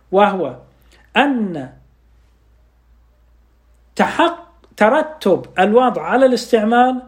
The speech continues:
فرع صحة الاستعمال، وصحة الاستعمال فرع صلاحية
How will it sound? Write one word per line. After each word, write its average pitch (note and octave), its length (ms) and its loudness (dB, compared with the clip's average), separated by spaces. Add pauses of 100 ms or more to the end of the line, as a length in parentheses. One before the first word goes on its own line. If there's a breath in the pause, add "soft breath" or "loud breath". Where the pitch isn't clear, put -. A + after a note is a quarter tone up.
(160)
فرع A3 340 0
صحة G3+ 400 -2
الاستعمال، B2+ 580 -8 (1400)
وصحة D#3 600 -4
الاستعمال F#3 760 -2
فرع A#3+ 340 -4
صلاحية F#3 720 -2